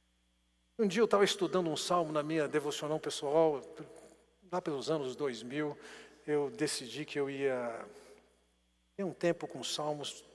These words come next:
que eu gastei dois anos e meio traduzindo o livro, fazendo minhas meditações, todo dia, todo dia era dia de salmos. E aí eu cheguei num daqueles salmos iniciais, desculpe-me, não lembro agora exatamente, depois você pode procurar, mas talvez seja o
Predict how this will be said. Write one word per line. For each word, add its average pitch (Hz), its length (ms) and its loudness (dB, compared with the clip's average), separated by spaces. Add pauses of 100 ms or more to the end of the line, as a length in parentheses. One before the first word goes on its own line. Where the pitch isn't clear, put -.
(160)
que - 60 -4
eu 170 60 -4
gastei 151 340 -2
dois 131 440 -8
anos 156 220 -2
e 127 60 -8
meio 151 280 0
traduzindo 131 680 -4
o - 20 -12
livro, 139 480 -4 (220)
fazendo 160 360 0
minhas 143 220 -2
meditações, 143 800 -6
todo 226 400 -4
dia, 147 340 -8 (140)
todo 214 260 -2
dia 165 200 2
era 156 100 0
dia 151 160 -2
de - 100 -8
salmos. - 460 -10 (1120)
E 208 80 2
aí 277 80 6
eu 277 80 6
cheguei 233 240 4
num 226 120 4
daqueles 190 320 6
salmos 170 420 2
iniciais, 165 540 0
desculpe-me, 160 480 -4
não 156 120 -2
lembro 160 220 2
agora 139 220 0
exatamente, 135 560 -2
depois 135 260 -6
você - 80 -8
pode - 240 -4
procurar, - 380 0
mas 147 160 -6
talvez 151 260 -4
seja 123 320 -8
o 113 80 -14